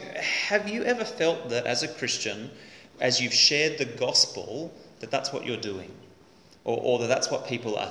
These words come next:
thinking of you? Does it make you timid, silent,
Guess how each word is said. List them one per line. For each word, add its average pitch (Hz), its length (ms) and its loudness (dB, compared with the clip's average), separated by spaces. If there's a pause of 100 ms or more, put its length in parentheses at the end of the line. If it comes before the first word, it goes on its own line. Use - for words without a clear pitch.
thinking 110 340 -8
of - 200 -14
you? - 200 -16 (1300)
Does 160 180 4
it 214 140 0
make 160 280 -2
you 139 160 -6
timid, 110 520 2 (340)
silent, 123 840 2